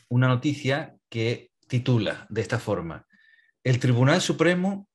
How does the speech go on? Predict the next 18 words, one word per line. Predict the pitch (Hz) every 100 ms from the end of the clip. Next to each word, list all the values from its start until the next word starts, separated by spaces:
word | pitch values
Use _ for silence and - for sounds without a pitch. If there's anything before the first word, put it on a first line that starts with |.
| _
consagra | - 120 117 147 117 98 82 -
el | 120 117
veinticinco | 127 123 123 120 175 175 175 -
por | 147 143
ciento | - 117 104 104
de | 123
las | 135 117
clases, | - 156 160 190 196 - -
o | 110
de | 98 98
clases, | 123 147 - 175 -
mejor | 95 107
dicho, | 131 135 170 196 _ _ _ _ _ _ -
en | 160 170
castellano | - 123 - 120 143 170 196 240 - _ _ _ _ _ _ -
y | 147
la | 131 - - _ -
Generalitat | - 143 131 120 117 110 110 180 -